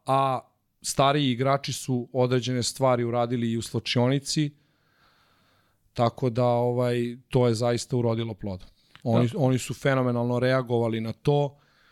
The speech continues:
Speaker 1: i, ovaj, i, i sve to što smo pričali i što smo se dogovorili, o-, oni su uradili.
Speaker 2: E,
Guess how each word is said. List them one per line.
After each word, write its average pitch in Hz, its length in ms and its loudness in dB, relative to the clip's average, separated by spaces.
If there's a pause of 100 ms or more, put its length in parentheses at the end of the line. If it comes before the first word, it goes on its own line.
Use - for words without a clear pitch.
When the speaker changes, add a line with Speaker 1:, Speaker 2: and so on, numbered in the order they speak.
(580)
Speaker 1:
i, 120 300 4
ovaj, 120 680 2 (600)
i, 127 320 4
i 117 140 2
sve 147 260 2
to 151 180 0
što - 180 -2
smo 127 180 -2
pričali 139 500 0
i 120 40 0
što 127 180 -2
smo 127 140 -4
se - 160 -2
dogovorili, 131 800 0 (200)
o-, 120 240 2
oni 123 240 2
su - 220 -6
uradili. 104 380 -6 (800)
Speaker 2:
E, - 80 -2